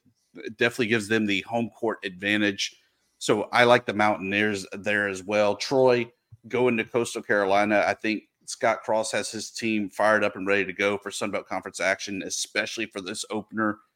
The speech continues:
at Coastal Carolina. And I also think that Arkansas State is finally gonna turn the corner and get the big win at Georgia State to open up their Sun Belt Conference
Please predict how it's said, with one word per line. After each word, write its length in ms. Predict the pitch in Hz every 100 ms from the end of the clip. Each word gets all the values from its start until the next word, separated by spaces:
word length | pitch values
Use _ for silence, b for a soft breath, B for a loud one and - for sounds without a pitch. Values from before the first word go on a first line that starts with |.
| _ _ -
at 260 | 101 98 -
Coastal 400 | 110 104 - 90
Carolina. 760 | - 101 87 95 104 104 101 - _ _ _ _
And 100 | 98
I 140 | 104 120
also 240 | 123 -
think 220 | - 120
that 120 | 123 90
Arkansas 460 | 113 135 110 107
State 580 | 107 - 135 120 - - - _ _ _ _ _ -
is 180 | 107
finally 300 | - 120 117
gonna 180 | 107 110
turn 240 | - 113 104
the 80 |
corner 400 | - 113 104 98
and 260 | 95 104 95
get 200 | 107 -
the 60 | 95
big 240 | 107 95
win 340 | 104 104 98 -
at 320 | 104 101 95
Georgia 300 | - 120 120
State 440 | 90 - 95 92 -
to 120 | 95
open 300 | 101 98 98
up 180 | 90 - -
their 260 | 101 101
Sun 240 | 95 107 98
Belt 200 | 95 -
Conference 500 | 90 90 85 -